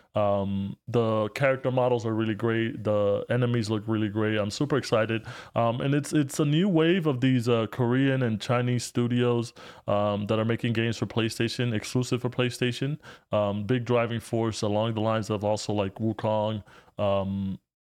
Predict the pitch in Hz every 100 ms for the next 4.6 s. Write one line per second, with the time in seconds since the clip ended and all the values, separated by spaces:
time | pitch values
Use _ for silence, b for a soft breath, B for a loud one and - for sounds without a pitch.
0 | - - 113 104 101 113 123 185 160 135
1 | 120 104 107 107 113 107 110 - 104 101
2 | 104 101 101 101 143 147 147 127 110 113
3 | 107 104 107 110 104 - 101 101 - 101
4 | - 104 95 101 101